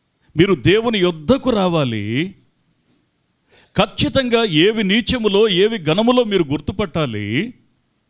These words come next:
మనం ఆయన నోటి వలె ఉండాలి.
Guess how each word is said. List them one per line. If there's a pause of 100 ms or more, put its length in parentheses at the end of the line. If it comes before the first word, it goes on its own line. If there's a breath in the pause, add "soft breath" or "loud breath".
(1040)
మనం (100)
ఆయన
నోటి
వలె
ఉండాలి.